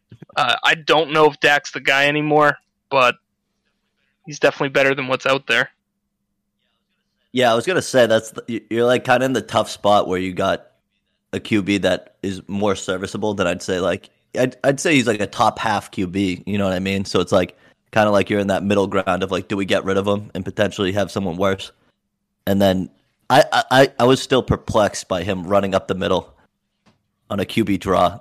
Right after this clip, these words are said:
Speaker 2: Like, the lack of awareness on that was, like, pretty insane to me.
Speaker 1: Well, you know, according to Mike McCarthy, they practiced that,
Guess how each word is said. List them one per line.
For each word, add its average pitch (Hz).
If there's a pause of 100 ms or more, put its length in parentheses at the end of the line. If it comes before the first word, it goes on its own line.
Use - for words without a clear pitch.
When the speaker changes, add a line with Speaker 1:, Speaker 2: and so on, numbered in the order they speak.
Speaker 2:
Like, 92
the 104
lack 107
of 131
awareness 95
on 117
that 117
was, 92 (160)
like, 90 (580)
pretty 117
insane 95
to 95
me. 92 (1000)
Speaker 1:
Well, 151
you 156
know, 151
according 175
to 160
Mike 147
McCarthy, 143
they 131
practiced 147
that, 127